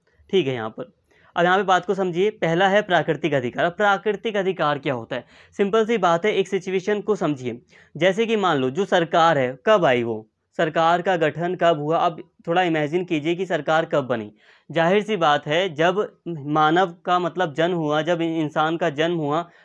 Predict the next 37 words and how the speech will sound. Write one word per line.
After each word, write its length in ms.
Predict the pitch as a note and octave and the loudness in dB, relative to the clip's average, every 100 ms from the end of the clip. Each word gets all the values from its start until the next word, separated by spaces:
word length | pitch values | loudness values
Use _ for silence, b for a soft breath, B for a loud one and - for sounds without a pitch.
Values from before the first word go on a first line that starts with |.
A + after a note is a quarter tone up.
| b | b
तो 100 | G3+ | 0
डायरेक्टली 480 | D#3+ D3+ D#3+ F#3+ F#3+ | 2 2 2 -2 -2
तो 120 | G3+ | 0
सरकार 380 | G3 F3 G3 G3 | 0 2 4 4
आई 240 | F#3+ G#3 | 2 2
नहीं, 320 | G3+ G3 - - _ - | -2 -6 -16 -20 _ -2
आई 260 | E3 G3 | 2 2
नहीं 200 | G#3 G3+ | 2 0
थी 160 | F#3+ G3+ | 0 -4
कि 120 | F#3+ | -4
सभी 320 | F#3 F3 F3+ | -4 -2 0
लोगों 220 | F3+ F3 F3 | 0 0 0
को 260 | F#3 F#3 B B _ | 0 -2 B B _
सरकार 320 | D#3+ D3+ D#3+ | -4 2 2
संभालेगी, 640 | E3+ E3+ D3+ D#3 E3 D3+ E3+ | 2 0 0 0 0 0 -2
एक 220 | E3+ D3 | -2 -2
व्यवस्था 440 | D3+ D3+ - E3+ | -2 -2 -2 -2
बनाएगी, 400 | D#3 D3+ D3+ D3 | 0 0 -2 -2
कानून 380 | D#3 C#3+ C#3+ D#3+ | -4 -2 0 0
व-, 240 | D3+ D3 | 0 -2
वगैरह 320 | C#3+ C#3+ D3 D3 | 0 0 2 0
बनाएगी। 480 | C#3+ C#3 C#3 C#3+ D3 b b - | -2 -4 -4 -8 -12 b b -10
तो 60 | |
सरकार 460 | D#3+ E3 E3+ E3+ F#3+ | -6 -4 0 2 2
का 160 | G3+ | 0
निर्माण 440 | F#3+ D#3+ D3 D#3 F3+ | 0 0 0 0 0
तो 140 | G3+ | -2
बाद 280 | D3+ D3 E3 | 0 2 2
में 140 | G#3 | 2
हुआ 180 | G3 F#3 | 2 2
है, 80 | F#3 F#3 b b - | 0 -4 b b -2
ठीक 100 | G3+ | 0
है, 80 | |
मनुष्य 380 | D#3 D#3+ D#3+ G3+ | 2 0 0 -2
पहले 300 | G3 D3+ D#3+ | -2 0 4
आया 260 | F#3+ F3 F3 | 4 4 4
है। 280 | E3 D#3 | 2 -4